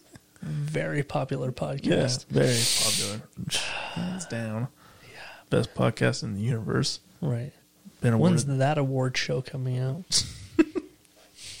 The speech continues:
Speaker 2: I've already got my invite, so I don't know what's
Speaker 1: Yeah,
Speaker 2: up.
Speaker 1: me too.
Speaker 2: <laughs> We just get, say, "Hey, don't bring the other dude.
Speaker 1: <laughs>
Speaker 2: Don't bring your co-host. He's a piece of shit."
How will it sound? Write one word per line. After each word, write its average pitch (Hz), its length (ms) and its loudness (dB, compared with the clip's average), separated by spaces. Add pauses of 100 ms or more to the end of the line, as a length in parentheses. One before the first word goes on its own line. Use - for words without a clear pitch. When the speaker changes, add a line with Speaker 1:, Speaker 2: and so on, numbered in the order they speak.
(2000)
Speaker 2:
I've 156 220 6
already 147 180 8
got 120 140 2
my 127 160 2
invite, 123 480 2
so - 160 -2
I 117 60 4
don't 143 200 2
know 165 80 2
what's 117 200 0
Speaker 1:
Yeah, 123 60 -2
Speaker 2:
up. 123 80 -2
Speaker 1:
me 123 80 -4
too. 135 300 -6 (760)
Speaker 2:
<laughs> - 160 8 (480)
We 190 140 10
just 147 160 4
get, 139 260 2 (220)
say, - 180 -4
"Hey, 127 140 8
don't 131 200 -4
bring 139 200 2
the 131 100 6
other 131 220 6
dude. 123 340 4 (640)
Speaker 1:
<laughs> 196 560 -4
Speaker 2:
Don't 135 160 6
bring 131 160 4
your 135 80 2
co-host. 135 640 0 (460)
He's 147 100 2
a - 60 2
piece 156 240 2
of 78 60 4
shit." - 400 2